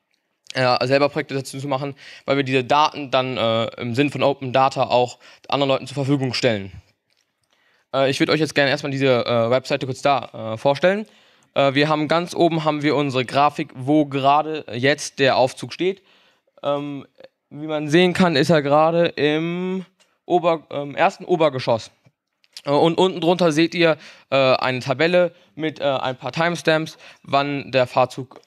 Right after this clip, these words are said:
äh, der, äh, Fahr-, Fahrstuhl, Entschuldigung, äh, an welcher Stelle war.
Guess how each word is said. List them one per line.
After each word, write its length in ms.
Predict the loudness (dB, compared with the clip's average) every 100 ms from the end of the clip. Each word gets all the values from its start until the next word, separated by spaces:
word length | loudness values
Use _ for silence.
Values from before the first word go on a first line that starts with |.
| -12
äh, 300 | -10 -10 0
der, 380 | 2 4 2 -4 _ _
äh, 360 | 0 2 0 -2
Fahr-, 380 | 0 2 0 -4 -20 _ _ _ _ _ _
Fahrstuhl, 580 | -2 0 0 -2 -2 -2 -6
Entschuldigung, 480 | -10 -8 -4 -4 -6 -16 -20 -20 _
äh, 40 | 0
an 480 | 2 0 -4 -8
welcher 180 | -8 -6
Stelle 260 | 0 2 4
war. 360 | 2 0 -8